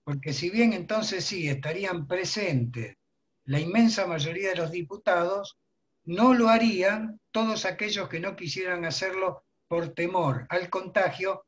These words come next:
o por ser considerado por la capa etaria o por problemas de salud personales,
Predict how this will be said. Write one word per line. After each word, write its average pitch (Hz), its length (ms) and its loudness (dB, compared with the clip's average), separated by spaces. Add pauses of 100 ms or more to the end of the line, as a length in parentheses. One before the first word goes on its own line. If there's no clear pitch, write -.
(140)
o 143 160 -4
por 151 160 -4
ser 180 400 -2 (240)
considerado 156 760 0
por 123 100 -10
la 127 140 -2
capa 160 240 -2
etaria 170 500 4
o 127 60 0
por 123 160 -4
problemas 147 380 0
de 139 80 -2
salud 147 340 -4
personales, 180 760 -2